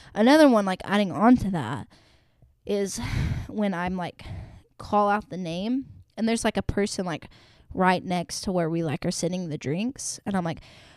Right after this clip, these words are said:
"I have an order for Lucy," and there, some guy comes up and is like, "Oh, is that for Rick?" Did you not just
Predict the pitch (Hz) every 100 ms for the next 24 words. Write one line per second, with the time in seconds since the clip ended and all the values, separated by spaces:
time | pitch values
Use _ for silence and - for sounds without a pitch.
0 | - - 269 302 294 294 285 - 277 285
1 | 277 277 269 269 294 - - 339 359 359
2 | 349 - _ - _ _ _ 392 - _
3 | 226 220 214 202 190 180 - _ _ _
4 | _ - 196 190 185 - - _ - -
5 | - 202 202 175 180 185 - 190 196 170
6 | - 180 180 180 - - _ - _ _
7 | _ 247 269 247 277 - 339 226 233 294
8 | 320 - - - - _ _ _ _ -
9 | - - _ _ _ _ _ _ _ _
10 | _ _ _ _ _ - 240 202 196 190
11 | 208 208 -